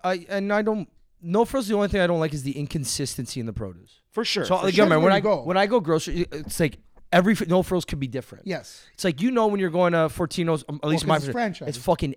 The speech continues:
Speaker 1: everyone is the exact same, like, selection. They all kinda look the same. It's all organized the same. When you go to No Frills, some, it's like, some days you go there and I'm like, "Wow, I just got, like, all this stuff for this cheap," and it's, like, good stuff.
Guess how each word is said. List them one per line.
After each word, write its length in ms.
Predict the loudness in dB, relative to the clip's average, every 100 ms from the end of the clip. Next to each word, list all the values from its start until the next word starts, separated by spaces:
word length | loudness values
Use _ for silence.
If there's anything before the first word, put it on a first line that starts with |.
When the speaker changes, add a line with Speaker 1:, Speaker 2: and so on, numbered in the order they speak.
| -2
Speaker 1:
everyone 400 | 0 2 0 0
is 140 | -2 -4
the 100 | -6
exact 540 | -6 -6 -4 -6 -6
same, 460 | -4 -2 -2 -4 -6
like, 260 | -8 -10 -12 _ _ -8
selection. 460 | -2 0 0 -4 -4
They 160 | 0
all 120 | 2 2
kinda 280 | 0 0
look 160 | -2 -2
the 80 | -4
same. 280 | -6 -6 -8
It's 160 | -4
all 120 | -4
organized 440 | -2 -4 -4 -6 -6
the 60 |
same. 160 | -6 -8 -10 _ _
When 140 | -8 -2
you 60 |
go 80 | -2
to 80 | 0
No 180 | 0 0
Frills, 340 | -2 -2 -4 -14
some, 300 | -6 -2 -2
it's 80 | -2
like, 120 | -6
some 200 | -2 -2
days 200 | -2 -4
you 80 | -6
go 180 | -6 -4
there 120 | -2
and 40 | -2
I'm 80 | -2
like, 200 | -6 -8
"Wow, 160 | -10
I 40 | -10
just 160 | -12
got, 120 | -14
like, 240 | -12 -16 _
all 120 | -10 -8
this 120 | -8
stuff 160 | -10
for 80 | -12
this 200 | -12 -12
cheap," 360 | -12 -12 -12 -12
and 100 | -14
it's, 100 | -14
like, 120 | -16 _ -8
good 160 | -6
stuff. 340 | -4 -2 -2